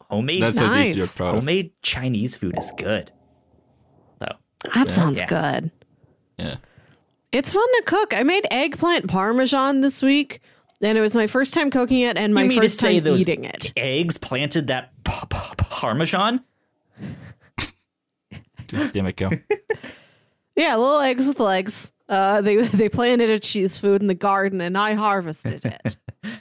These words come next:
Speaker 1: <laughs> Good stuff. Yeah. I, I'm,
Speaker 2: Yeah.
Speaker 1: I, I made some breakfast tacos this morning. That was the last thing that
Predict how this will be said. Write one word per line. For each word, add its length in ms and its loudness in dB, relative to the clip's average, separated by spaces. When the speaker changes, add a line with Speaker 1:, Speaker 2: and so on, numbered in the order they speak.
Speaker 1:
<laughs> 120 -14
Good 240 -10
stuff. 460 -8
Yeah. 260 -8
I, 220 -2
I'm, 540 -4
Speaker 2:
Yeah. 220 -4
Speaker 1:
I, 380 -4
I 100 -6
made 260 -2
some 280 -4
breakfast 520 -8
tacos 460 -6
this 180 -10
morning. 260 -8
That 80 -2
was 100 -6
the 120 -8
last 220 -6
thing 140 -10
that 100 -10